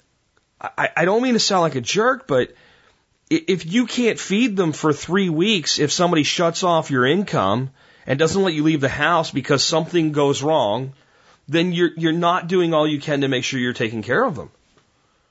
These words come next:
And I hear people say, "Well, I'll, I'd go hungry before my children did. I'd, I'd let them have the last of,"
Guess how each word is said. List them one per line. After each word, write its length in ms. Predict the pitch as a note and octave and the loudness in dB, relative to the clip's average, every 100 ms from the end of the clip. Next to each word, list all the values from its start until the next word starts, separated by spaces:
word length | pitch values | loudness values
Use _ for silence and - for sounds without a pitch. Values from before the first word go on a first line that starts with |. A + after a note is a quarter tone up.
| _ _ _ | _ _ _
And 120 | - A2 | -8 -2
I 160 | G3+ | 0
hear 100 | G#3 | 0
people 220 | F3+ F3+ | 2 0
say, 140 | E3 F3 | 0 0
"Well, 140 | D3 | 0
I'll, 280 | E3 A3 B3 D#3+ | 0 -2 -2 -2
I'd 240 | G#3+ G3+ | -2 0
go 180 | G3 E3+ | 0 0
hungry 480 | - A3+ C4 E3+ C3+ | 0 0 0 0 0
before 320 | B2+ B2+ A#2+ | 0 0 0
my 180 | A2 G2+ | 2 0
children 480 | - A2 G2+ G2 | 2 2 2 -2
did. 140 | F#2+ G2+ | -2 0
I'd, 260 | C#3+ F3 | 2 0
I'd 220 | C#3+ F3+ F3+ | 0 0 0
let 200 | E3 D#3+ | -2 -2
them 120 | D3 | -2
have 240 | D#3+ D#3 | 0 0
the 80 | D3 | 0
last 340 | C#3+ D#3 D#3 | 0 0 -2
of," 140 | D3+ | -8